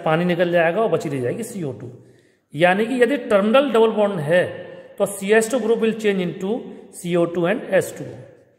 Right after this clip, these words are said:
और नॉन टर्मिनल double bond है तो हमें मिलेंगे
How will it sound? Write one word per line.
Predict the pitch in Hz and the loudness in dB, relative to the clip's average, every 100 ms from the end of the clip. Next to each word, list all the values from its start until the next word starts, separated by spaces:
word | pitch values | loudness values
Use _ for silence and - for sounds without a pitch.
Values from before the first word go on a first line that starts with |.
| _ _ _ _ _ _ _ _ _ _ _ _ | _ _ _ _ _ _ _ _ _ _ _ _
और | 180 226 | 4 4
नॉन | 185 165 202 247 | 4 4 4 4
टर्मिनल | 247 247 254 | 2 2 2
double | 233 240 233 | 2 2 2
bond | 240 240 | 0 2
है | 208 240 254 - - | 2 2 0 -6 -4
तो | 214 | -2
हमें | 180 196 | -2 -2
मिलेंगे | 185 151 151 175 | -2 -2 -2 -2